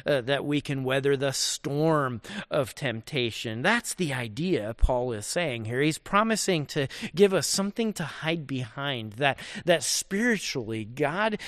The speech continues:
is going to do something so that when you're tempted to be unfaithful and you think the only answer is to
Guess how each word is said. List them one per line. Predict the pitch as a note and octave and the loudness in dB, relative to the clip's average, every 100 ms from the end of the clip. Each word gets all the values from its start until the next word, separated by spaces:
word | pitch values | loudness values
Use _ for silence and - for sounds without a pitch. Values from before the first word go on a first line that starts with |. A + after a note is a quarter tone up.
| A3 | -2
is | D#3 B2+ | 0 2
going | E3+ E3 | 2 0
to | - A2 - - | -4 -10 -10 -2
do | F3 A3 | 2 2
something | G3+ - F#3 F3+ - C#3+ A2+ A#2 - G#3+ | 0 0 0 0 -2 -2 -2 -4 -8 -8
so | - - | -4 -2
that | D3 A#2 | 0 0
when | C3 C#3+ C#3 | 0 -2 2
you're | C#3 | 0
tempted | - G3 G#3+ - C3+ A2+ | 0 0 0 2 0 0
to | C3+ | -4
be | C3 D3 | 0 0
unfaithful | D3+ C#3 - D#3+ D3 - A#2 A#2 | 0 -2 2 2 2 -4 -6 -4
and | B2 | -4
you | C3+ | -4
think | - F3 | -2 -4
the | - C3 | -2 -4
only | C3+ C#3 C3 - | -2 -4 -8 -4
answer | G3+ G#3 - C#3+ A#2 | -2 0 -2 -4 0
is | B2 B2+ | 0 -2
to | - | -4